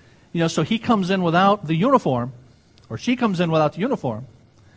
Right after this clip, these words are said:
And then I saw a cartoon in a Christian magazine one time. You know, people are coming in, everybody's dressed exactly the same, except this one couple comes in. And the husband says to the wife, "Think they'll know we're visitors?"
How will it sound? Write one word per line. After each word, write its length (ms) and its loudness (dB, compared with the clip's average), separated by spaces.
And 120 -4
then 80 4
I 60 4
saw 220 4
a 40 6
cartoon 600 0
in 100 0
a 140 -4
Christian 400 -6
magazine 400 0
one 160 -6
time. 260 -8
You 60 -10
know, 80 -12
people 260 -6
are 20 -6
coming 300 -2
in, 60 -6
everybody's 460 4
dressed 260 2
exactly 400 -4
the 60 -12
same, 180 -16
except 240 -2
this 120 -6
one 220 -2
couple 260 0
comes 280 -8
in. 100 -16
And 360 2
the 100 0
husband 280 -2
says 180 -2
to 80 -8
the 80 -4
wife, 280 0
"Think 180 -4
they'll 100 -2
know 120 0
we're 100 -2
visitors?" 440 -4